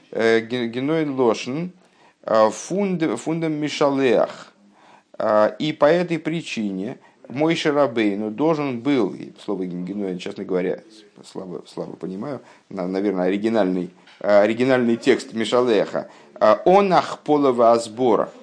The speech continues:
то есть ори-, оригинальный текст, э, посылающего,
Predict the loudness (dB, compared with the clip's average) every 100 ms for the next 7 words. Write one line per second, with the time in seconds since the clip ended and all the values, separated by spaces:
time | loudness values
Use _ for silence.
0 | -20 -20 _ -2 0 2 2 2 0 0
1 | 0 0 0 -2 -2 -2 -4 -10 -8 -4
2 | -2 -2 -6 -16 -18 -18 -8 -6 -2 2
3 | 2 0 -2 -2 -2